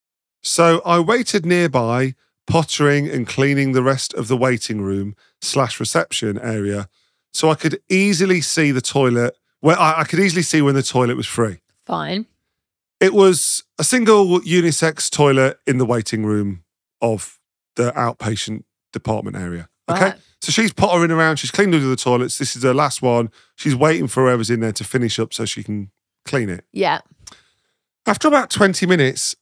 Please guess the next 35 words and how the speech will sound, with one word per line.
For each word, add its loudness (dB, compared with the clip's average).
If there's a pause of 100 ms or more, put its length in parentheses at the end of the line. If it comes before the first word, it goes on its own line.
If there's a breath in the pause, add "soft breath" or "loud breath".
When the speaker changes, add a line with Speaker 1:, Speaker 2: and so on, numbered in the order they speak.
(200)
Speaker 1:
I 2
became 0
concerned 0 (520)
that 2 (320)
obviously 0
the 0
person 0
inside -2 (520)
might 0
be -2
unwell. -2 (460)
Speaker 2:
Oh, -8
gosh, -8
Speaker 1:
'Cause 0
you're 4
in 2
a, 2
Speaker 2:
yeah, 0
Speaker 1:
you're -2
in 2
Speaker 2:
that's 2
Speaker 1:
a 0
Speaker 2:
a 4
long 4
Speaker 1:
hospital. 2
Speaker 2:
time, -2
isn't -6
Speaker 1:
Twenty 4
Speaker 2:
it? 2
Speaker 1:
minutes. -2 (1160)
I 4
knocked 2
on -2
the 2
door. 4